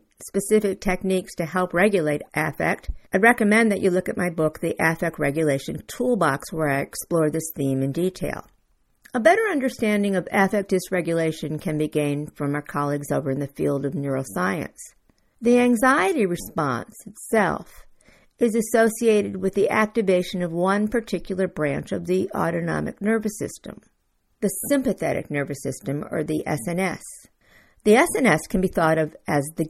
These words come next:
gas pedal of your nervous system, revving up your engines in order to defend yourself. So when confronted with a fearful stimulus, which the body perceives as a threat, the S N S revs the body into fight-flight mode.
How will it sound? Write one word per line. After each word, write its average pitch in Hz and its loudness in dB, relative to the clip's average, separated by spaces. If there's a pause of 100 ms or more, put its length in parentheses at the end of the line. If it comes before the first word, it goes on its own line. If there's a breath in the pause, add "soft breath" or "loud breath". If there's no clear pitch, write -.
gas 269 0 (160)
pedal 131 2
of 127 -2
your 127 0
nervous 127 -2
system, 117 -8 (180)
revving 196 4
up 190 -4
your 196 -4
engines 139 -2
in 135 0
order 135 -2
to 127 -6
defend 135 -2
yourself. - -8 (400 soft breath)
So 196 0
when 185 0
confronted 208 0
with 170 0
a 156 -2 (120)
fearful 190 2
stimulus, 202 2 (720)
which - -6
the 185 2
body 175 2
perceives 175 0
as 151 -2
a 139 -2
threat, 202 2 (800 soft breath)
the 190 6
S 180 4
N 202 2
S 151 2 (300)
revs 180 4
the 180 0
body 143 2
into 135 -6 (120)
fight-flight 147 0
mode. 127 -2